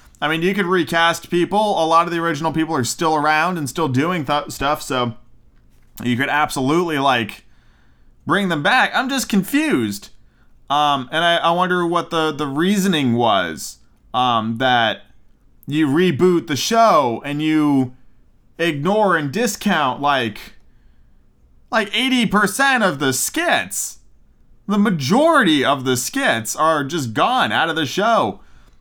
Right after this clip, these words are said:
Some of my all-time favorite jokes came from Animaniacs with, like, "Good idea, bad idea."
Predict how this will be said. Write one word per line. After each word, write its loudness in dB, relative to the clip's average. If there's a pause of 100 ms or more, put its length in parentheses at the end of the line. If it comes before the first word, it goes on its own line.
(140)
Some -6
of -6
my 2
all-time 0
favorite 0
jokes -2
came -4
from -6
Animaniacs -2
with, -4
like, -2
"Good 2
idea, 0
bad 4
idea." 0